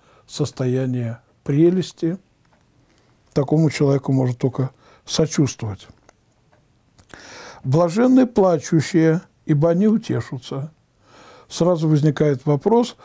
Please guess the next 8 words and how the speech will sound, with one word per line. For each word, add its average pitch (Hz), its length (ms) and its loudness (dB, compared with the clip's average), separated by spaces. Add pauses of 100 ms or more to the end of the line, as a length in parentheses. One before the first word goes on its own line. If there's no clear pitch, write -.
(180)
о 147 120 0
чем 226 360 0
плачут 165 540 0
эти 160 200 -2
блаженные. 120 720 -4 (640)
Блаженный 165 500 2
Феофилакт 175 840 -2
пишет: 185 520 0